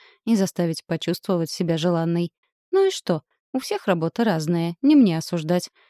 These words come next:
Главное, что здесь и сейчас он принадлежит только мне, и я откровенно сгораю от желания добраться до самого вкусного.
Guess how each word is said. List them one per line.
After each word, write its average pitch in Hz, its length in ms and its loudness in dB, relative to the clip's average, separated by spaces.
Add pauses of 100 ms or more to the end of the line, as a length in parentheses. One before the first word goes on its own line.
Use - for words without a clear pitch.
(120)
Главное, 202 480 2
что 175 200 -4
здесь 165 280 -4
и 160 40 -8
сейчас - 520 -6
он 170 140 -2
принадлежит 165 720 -4
только 170 320 0
мне, 202 280 6 (380)
и 233 80 2
я 170 260 0
откровенно 185 760 0
сгораю 160 460 -2
от 147 100 -6
желания 170 420 0
добраться 165 600 -2
до 262 120 0
самого 160 440 -4
вкусного. 165 600 -4